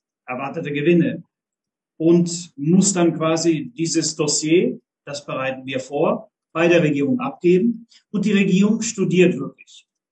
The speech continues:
Das ist eine Formalität, aber es wird trotzdem geprüft. Im Normalfall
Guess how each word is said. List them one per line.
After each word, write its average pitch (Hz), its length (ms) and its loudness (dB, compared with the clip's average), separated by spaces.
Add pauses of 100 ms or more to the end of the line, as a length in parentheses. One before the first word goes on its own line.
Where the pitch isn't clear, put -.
(680)
Das 143 140 -6
ist 151 100 0
eine 151 120 4
Formalität, 156 840 0
aber 165 180 -4
es - 120 -2
wird 165 140 0
trotzdem 165 360 2
geprüft. 123 640 -6 (1500)
Im 175 380 4
Normalfall 190 760 0